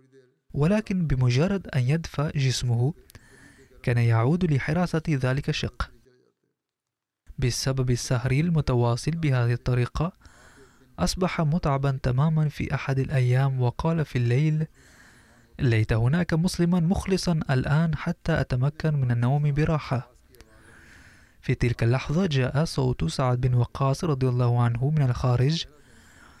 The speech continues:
سأل النبي صلى الله عليه وسلم: "لماذا جئت؟" قال: "لحراستك." قال النبي صلى الله عليه وسلم: "لا أحتاج إلى حراسة،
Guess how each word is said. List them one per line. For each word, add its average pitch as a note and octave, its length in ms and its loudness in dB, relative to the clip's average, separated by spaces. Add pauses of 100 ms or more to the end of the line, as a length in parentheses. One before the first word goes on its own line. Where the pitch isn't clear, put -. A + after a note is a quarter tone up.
(640)
سأل G3 380 -2
النبي C#3 360 2
صلى C3+ 180 -2
الله C3 300 2
عليه A#2+ 240 2
وسلم: C#3+ 500 0 (100)
"لماذا E3 400 2
جئت؟" D3+ 300 -2 (1120)
قال: E3 400 2
"لحراستك." D3 840 -4 (1000)
قال B2+ 180 2
النبي A#2+ 380 2
صلى D3+ 200 0
الله A#2+ 340 2
عليه A#2+ 200 2
وسلم: B2 520 0 (580)
"لا E3+ 240 0
أحتاج D#3+ 420 -2
إلى C3 420 0
حراسة، C3 560 -2